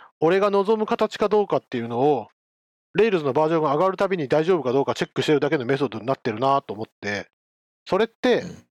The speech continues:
Speaker 1: 役立つといえば役立つけど、かっこ-、<laughs> いや、なんていうの？俺の仕事かってすごい思ったことがあります。
Speaker 2: <laughs> うんうん。
Speaker 1: これはこの関数作ったやつの仕事だろって思ったこともある。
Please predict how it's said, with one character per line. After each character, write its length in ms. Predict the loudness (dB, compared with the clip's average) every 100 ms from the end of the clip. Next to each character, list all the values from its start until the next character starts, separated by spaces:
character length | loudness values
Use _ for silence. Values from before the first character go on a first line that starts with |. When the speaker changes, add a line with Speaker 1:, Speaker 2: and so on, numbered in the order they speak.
| _ _ _ _ -4
Speaker 1:
役 260 | -2 0
立 200 | 0 -2
つ 40 | -2
と 140 | 0
い 20 |
え 80 | 2
ば 80 | 0
役 200 | -2 0
立 160 | -2 -4
つ 20 |
け 120 | -6
ど、 380 | -2 0 -2 -6 _ _ _ _ _ -8
か 140 | -4
っ 60 | -2
こ-、 100 | -4 -6 -10
<laughs> 120 | _
い 20 | -6
や、 40 | -2
な 100 | -2
ん 40 |
て 80 | -2
い 40 |
う 20 | -6
の？ 120 | -8 -14 -16 -18 -20 -20 -20 _ _ _ _ _ -2
俺 160 | 0
の 80 | 0
仕 140 | -2 -2
事 180 | 0
か 100 | 0
っ 80 | 0
て 80 | -2
す 140 | -8
ご 100 | 0
い 40 | 0
思 100 | 0
っ 20 |
た 80 | -6
こ 60 |
と 40 | -10
が 60 |
あ 20 | -10
り 60 |
ま 80 | -14
す。 180 | -20 -20 _ -12
Speaker 2:
<laughs> 580 | -10 -8 -8 -6 -6 -6
う 40 | -4
ん 40 |
う 120 | -2
ん。 20 | 0
Speaker 1:
こ 100 | 0
れ 80 | 0
は 220 | 0 -4
こ 200 | 0 0
の 100 | 2
関 200 | 2 2
数 100 | -2
作 160 | -2
っ 40 | 0
た 80 | 0
や 60 |
つ 60 | 0
の 180 | -2 0
仕 100 | 0
事 160 | 2
だ 100 | 2
ろ 100 | 0
っ 40 | 0
て 120 | -4
思 120 | -4
っ 60 | -6
た 100 | -6
こ 80 |
と 80 | -8
も 80 | -10
あ 40 |
る。 80 | -14